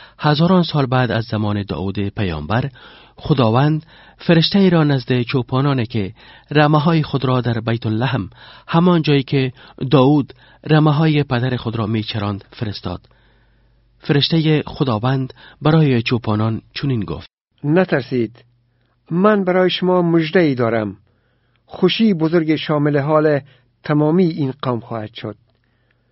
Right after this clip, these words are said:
Speaker 2: امروز در شهر داوود نجات دهنده‌ای برای شما به دنیا آمده است که مسیح و خداوند است.»
Speaker 1: بله، پادشاهی را که خداوند وعده داده بود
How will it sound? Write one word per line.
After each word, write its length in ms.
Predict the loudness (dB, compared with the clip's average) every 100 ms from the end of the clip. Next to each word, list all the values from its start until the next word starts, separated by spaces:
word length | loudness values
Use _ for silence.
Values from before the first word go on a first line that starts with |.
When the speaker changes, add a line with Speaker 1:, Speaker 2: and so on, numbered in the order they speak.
| _ _ _ _ _
Speaker 2:
امروز 600 | -2 2 2 4 0 -4 _ _ _ -4
در 160 | -2 -2
شهر 380 | 0 0 0
داوود 600 | -2 0 2 2 2 -2 -20 _ _ -4
نجات 400 | 0 4 2 2
دهنده‌ای 540 | 2 2 4 6 4
برای 280 | 4 2 0
شما 420 | 0 0 2 0 -6 _ _ _
به 120 | -2
دنیا 300 | 0 2 4
آمده 300 | 4 2 0
است 240 | 0 -2 _ _ _ _ _ _
که 100 | -6
مسیح 520 | -4 -4 0 0 0 -4 _ _ -4
و 100 | -4
خداوند 600 | -4 -4 -2 0 -2 -6
است.» 360 | -10 -16 _ _
Speaker 1:
بله، 340 | -2 -2 -2 -6 -18 _ _ _ _ _ _ 0
پادشاهی 460 | 0 2 2 4
را 120 | 2
که 160 | 2 0
خداوند 680 | 0 0 0 0 0 -2 -10 _
وعده 320 | -2 0 0 -2
داده 240 | -2 -6
بود 300 | -2 -4 -4